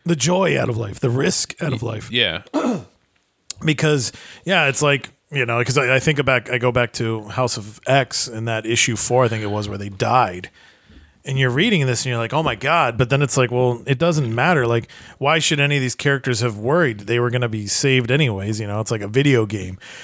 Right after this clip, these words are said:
Speaker 1: You, you always do that before you go fight the final boss, you know, load up on health, load up on weapons. Okay, save, and then try fail. Go back to save.
Speaker 2: <laughs>
Speaker 1: So it's like, how do the X-Men care anymore? Why would they live that way? Maybe that's even a good source for his depression.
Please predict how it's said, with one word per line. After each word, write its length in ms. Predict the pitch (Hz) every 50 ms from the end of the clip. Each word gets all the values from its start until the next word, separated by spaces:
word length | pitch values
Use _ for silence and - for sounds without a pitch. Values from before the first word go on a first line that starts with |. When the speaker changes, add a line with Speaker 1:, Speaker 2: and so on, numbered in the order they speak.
| - - -
Speaker 1:
You, 300 | - 120 127 131 127 123 120
you 200 | 123 131 131 131
always 260 | 143 139 131 123 113
do 160 | 101 151 151
that 160 | 143 123 113
before 240 | 110 110 - 135 135
you 60 | 135
go 100 | 120 127
fight 200 | 113 - 135 113
the 60 | 120
final 300 | - - 143 131 127 123
boss, 380 | 120 117 135 135 127 123 107 117
you 60 | 120 117
know, 120 | 120 117 110
load 200 | 120 131 143 151
up 120 | 147 127 143
on 100 | 139 127
health, 320 | 113 151 156 147 139 117
load 220 | 123 127 135 143
up 100 | 143 135
on 140 | 135 131 131
weapons. 400 | 139 147 147 120 143 131 120 123
Okay, 360 | 139 139 123 131 131 127 123 - - - - - -
save, 420 | - - 180 160 151 143 139 127
and 140 | 127 123 127
then 100 | 127 123
try 340 | 120 - 151 139 127 123 117
fail. 360 | - - 139 131 120 101 95
Go 160 | 98 101 107
back 160 | 98 110 113 -
to 100 | - 131
save. 320 | - 175 180 165 - -
Speaker 2:
<laughs> 640 | 147 135 110 - - - 110 - - 117 117 -
Speaker 1:
So 160 | - - 147 139
it's 100 | 131 123
like, 160 | 131 127 117
how 180 | 110 117 131 139
do 80 | 139
the 100 | 135 135
X-Men 320 | 127 127 123 - - 127 117
care 360 | - - - 143 147 143 127
anymore? 320 | 113 104 104 101 98 95 95
Why 140 | 98 107 110
would 80 | 110 107
they 60 | 107
live 240 | 101 104 117 131 127
that 160 | 110 92 92 92
way? 260 | 92 95 95 107 110 123
Maybe 180 | 147 185 208
that's 220 | 208 202 196 - 233
even 100 | 208 185
a 60 | 175
good 160 | 165 185 165
source 260 | - - 175 180 -
for 120 | - 196 156
his 120 | 160 151
depression. 560 | 143 131 - - 139 208 277 - - 131 -